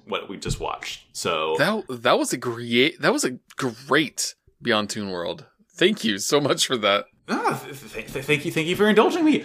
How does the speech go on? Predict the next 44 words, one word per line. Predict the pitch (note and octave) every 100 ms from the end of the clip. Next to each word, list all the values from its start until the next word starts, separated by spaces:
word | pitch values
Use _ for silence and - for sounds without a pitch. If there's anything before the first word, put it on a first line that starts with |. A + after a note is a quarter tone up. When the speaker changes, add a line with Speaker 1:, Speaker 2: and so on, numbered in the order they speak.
| -
Speaker 1:
I'm | F3+
glad | F3+ A3+
I |
was | G#3+ G3
able | F3+
to | C3+
find | F3 F#3+
someone | D3+ F3+ C#3+
who | F3
had, | E3+
like, | C#3+ C#3
insane | F3+ E3+ - F#4+ D4+ B3
roles. | G#4+ F#3 C#3 A2+ G2+ - - - -
Speaker 2:
<laughs> | _ _ -
That | D3+ C4 G#3+ - F3 A3+ F#3+
is | E3+
amazing. | D3+ D3 F3 D4 D4 F#3+ C#3+ G2+ F2 - _ _ _ -
Speaker 1:
Oh | E3+ D3+
boy. | - - - - - _ -
I | C4+
don't |
know | A#4
about | F3+ C#3
you, |
Jake. | C#3 B2
I | G4
feel | F#3+
a | A2+
lot | F#2+
better | G#2 F#2
now. | F2+ F2 F2+ -
That, | F3+
that, | - G3+
that, | G3+ F3+
that | F#3+ B2+
Speaker 2:
Oh, |
Speaker 1:
lifted | F#2+ G#2
my | F#2
Speaker 2:
yeah. | G2
Speaker 1:
spirits. | F#2 F2 - - - _ _ _ -
Speaker 2:
Oh, | A#2
absolutely. | A2+ C3+ - F2+ G#2+ A#2 F2 F#2 - - - -
Speaker 1:
Yeah. | D#4+ G#2 -
Um. | B2 B2+ B2+ A#2+